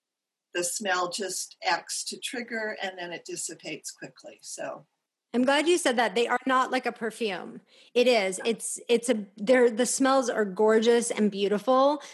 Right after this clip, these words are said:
Speaker 2: but they're light, right? And you do feel, I mean, it's, it's,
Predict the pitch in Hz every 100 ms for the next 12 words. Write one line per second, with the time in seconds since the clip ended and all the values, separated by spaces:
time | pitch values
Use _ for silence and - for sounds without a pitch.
0 | - 233 240 226 202 202 196 - - -
1 | - _ _ - 208 226 - 247 254 214
2 | 294 311 339 294 247 - 254 254 - 294
3 | - - - - 302 269 -